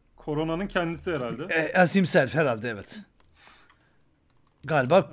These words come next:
Speaker 1: Ee,
Speaker 2: kendi geldi yani.
Speaker 1: <laughs> Öyle gözüküyor gerçekten.
Speaker 2: Gerçekten ben de bir göstereyim. İzleyicilere de gösterelim gerçekten.
Speaker 1: Aa.
Speaker 2: Kendisi
Speaker 1: Aa.
Speaker 2: gelmiş.
Speaker 1: Ee, blip yok zaten.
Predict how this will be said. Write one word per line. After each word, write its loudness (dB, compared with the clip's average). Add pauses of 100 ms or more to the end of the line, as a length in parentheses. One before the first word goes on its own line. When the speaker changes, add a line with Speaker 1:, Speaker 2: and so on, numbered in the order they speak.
(160)
Speaker 1:
Ee, -12
Speaker 2:
kendi 6
geldi 8
yani. 2 (340)
Speaker 1:
<laughs> 2 (1900)
Öyle -2
gözüküyor -6
gerçekten. -8
Speaker 2:
Gerçekten -4
ben 0
de 0
bir -2
göstereyim. 2
İzleyicilere 4
de 4
gösterelim -4
gerçekten. -2 (200)
Speaker 1:
Aa. -6 (480)
Speaker 2:
Kendisi 4
Speaker 1:
Aa. 2
Speaker 2:
gelmiş. 4 (1040)
Speaker 1:
Ee, -4
blip -4
yok -2
zaten. -6